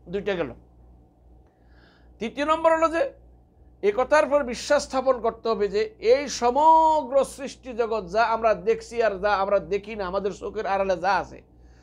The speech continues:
সকল কিছুর একমাত্র সৃষ্টিকর্তা, একমাত্র পরিচালক, একমাত্র প্রতিপালক, এই সবগুলো একমাত্র আল্লাহ। এখন এই সবগুলা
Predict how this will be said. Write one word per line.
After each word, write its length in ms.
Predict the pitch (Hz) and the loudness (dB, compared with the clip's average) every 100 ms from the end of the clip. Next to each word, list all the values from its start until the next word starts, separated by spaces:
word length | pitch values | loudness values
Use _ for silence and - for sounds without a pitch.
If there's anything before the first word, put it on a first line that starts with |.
| _ - | _ -20
সকল 840 | - 214 240 277 285 285 285 285 254 | -4 2 4 8 10 10 10 8 4
কিছুর 380 | - 247 - 262 - | -14 -14 -10 -8 -6
একমাত্র 720 | 240 - 220 226 _ 226 214 | -8 -8 -12 -12 _ -8 -8
সৃষ্টিকর্তা, 1040 | - - 233 - 226 208 214 - 208 190 - | -10 -12 -12 -12 -12 -4 -4 -2 -2 -2 0
একমাত্র 640 | 220 - 202 202 - 202 202 | -4 -4 -6 -6 -4 -8 -4
পরিচালক, 680 | 202 196 202 196 190 180 180 | -4 -2 0 2 4 2 0
একমাত্র 760 | 226 226 208 208 - 269 320 - - _ - _ _ - - _ _ _ _ _ _ - | -8 -8 -8 -10 2 6 6 4 -14 _ -20 _ _ -20 -20 _ _ _ _ _ _ 0
প্রতিপালক, 640 | 233 247 254 294 302 226 - - - _ _ - - _ | 0 0 2 6 6 4 -4 -20 -20 _ _ -20 -20 _
এই 100 | 185 | -10
সবগুলো 640 | 170 - 196 220 202 196 190 | -10 0 4 6 4 -2 -6
একমাত্র 560 | 175 - 175 - 170 - | -8 -12 -18 -16 -14 -10
আল্লাহ। 420 | 151 151 156 135 - _ _ - - _ _ - - | -10 -8 -6 -8 -12 _ _ -20 -20 _ _ -12 -4
এখন 440 | 185 262 302 269 - _ _ _ _ _ _ - | 2 6 6 2 -16 _ _ _ _ _ _ -6
এই 100 | 196 | -6
সবগুলা 840 | 196 247 320 294 311 330 349 - | 2 8 8 6 2 6 6 4